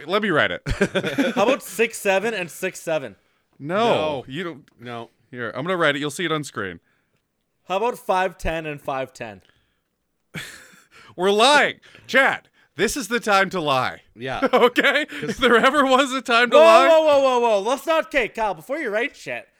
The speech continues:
Speaker 3: let's have a little job brief before this crap.
Speaker 1: No.
Speaker 3: Let's.
Speaker 1: This is the, this is the line.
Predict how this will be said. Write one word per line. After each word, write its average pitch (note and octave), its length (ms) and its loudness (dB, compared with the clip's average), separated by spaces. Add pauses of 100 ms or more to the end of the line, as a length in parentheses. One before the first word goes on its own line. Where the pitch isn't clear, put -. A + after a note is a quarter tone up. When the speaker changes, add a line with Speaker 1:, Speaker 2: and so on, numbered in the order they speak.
(140)
Speaker 3:
let's A3 160 -10
have B3+ 160 -6
a - 20 -10
little A#3 200 -4
job F3+ 400 -4
brief D#3 200 -14
before F3 360 -10
this A#2 260 -14
crap. A#2+ 260 -14
Speaker 1:
No. F3 440 2
Speaker 3:
Let's. E3 180 -16 (680)
Speaker 1:
This G#3+ 200 0
is A#3 160 -8
the, A#3 120 2
this G#3+ 260 -2
is G3 140 -10
the G#3 100 -4
line. D3+ 400 0